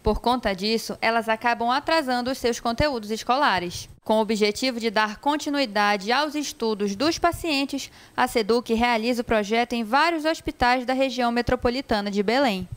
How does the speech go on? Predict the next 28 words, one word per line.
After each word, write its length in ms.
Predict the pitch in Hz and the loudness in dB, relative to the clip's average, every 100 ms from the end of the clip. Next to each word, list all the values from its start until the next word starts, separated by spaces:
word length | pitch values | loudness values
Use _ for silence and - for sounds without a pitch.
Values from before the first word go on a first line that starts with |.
| - | -2
O 40 | |
projeto 480 | 320 302 262 247 208 | 2 4 4 2 0
Classe 380 | - 202 208 196 | 2 2 2 -4
Hospitalar 560 | - 190 180 190 202 | -10 -4 2 4 2
tem 160 | - 214 | 0 -4
pouco 380 | - 269 277 277 | 2 2 2 0
mais 260 | 262 262 | 2 0
de 60 | 240 | 0
dez 340 | 226 294 240 | 2 2 2
anos 340 | 185 170 175 - - - | -2 -2 -8 -12 -20 -4
e 60 | |
o 40 | 208 | -2
principal 460 | 220 202 202 214 | 0 -2 2 4
objetivo 560 | 220 214 196 190 - 196 | 4 0 -4 -6 -6 -2
é 80 | 202 | 0
dar 300 | 208 285 269 | 2 0 0
continuidade 800 | 285 277 339 330 214 190 185 185 | -2 0 0 0 2 2 0 -2
nos 180 | 233 302 | -2 0
estudos, 540 | 320 - 285 269 - - - - | 0 0 -2 -2 -6 -14 -10 0
mesmo 380 | 240 254 254 | 4 4 2
quando 240 | 254 254 233 | 0 -2 0
os 80 | 240 | 0
alunos 400 | 254 240 220 208 | 2 0 -2 -4
estão 280 | 220 220 | -4 -2
em 80 | 208 | -2
tratamento 600 | 202 202 247 285 202 196 | 0 0 2 2 -2 -4
no 80 | 208 | -4
hospital. 600 | 202 - 247 247 190 185 | -4 -6 0 2 2 0